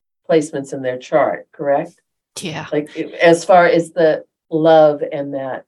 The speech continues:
Speaker 1: connection with astrology, that it just, it was, so that's what you're talking about, is there is gonna be something in your chart that you can look at, especially if people are so confused right now with, "I don't know what I'm supposed to do. Where do I go from here?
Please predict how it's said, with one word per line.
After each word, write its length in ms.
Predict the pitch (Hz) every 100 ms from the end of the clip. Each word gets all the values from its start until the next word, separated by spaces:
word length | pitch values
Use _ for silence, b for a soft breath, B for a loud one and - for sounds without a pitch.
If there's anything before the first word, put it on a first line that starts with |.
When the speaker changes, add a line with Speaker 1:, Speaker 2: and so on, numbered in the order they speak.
| _ _ _ _ _
Speaker 1:
connection 680 | - 160 151 147 - 143 135
with 260 | 143 143 143 -
astrology, 840 | 147 - 139 127 123 - - - _
that 120 | 139 135
it 160 | 127
just, 280 | - 147 - 156
it 180 | 143
was, 300 | 156 139 135 _ _ _ _ _ _
so 240 | _ 185 170
that's 440 | - 165 170 -
what 80 | 208
you're 140 | 165 -
talking 480 | 180 180 202 170
about, 360 | 135 139 127 -
is 220 | 160 143 -
there 180 | 156 156
is 260 | 175 190
gonna 220 | - 202
be 160 | 185 156
something 480 | - 165 165 151 147
in 160 | 151 147
your 160 | 143
chart 400 | 143 - 180 165
that 100 | -
you 80 | 156
can 140 | 143 139
look 260 | 143 170 160
at, 180 | 135 - b b _
especially 380 | - 302 - 330
if 100 | -
people 300 | 233 208 180
are 60 |
so 200 | 175 185
confused 500 | 185 190 180 180 170
right 140 | 165 -
now 180 | 170
with, 220 | 160 160 160 _ -
"I 100 | 208
don't 140 | 233
know 80 | 208
what 80 | 185
I'm 120 | 165
supposed 340 | 170 185 170 175
to 60 |
do. 200 | 170 180
Where 260 | 147 175 196
do 100 | 208
I 60 | 190
go 200 | 190 175
from 160 | 180
here? 460 | 165 175 160 151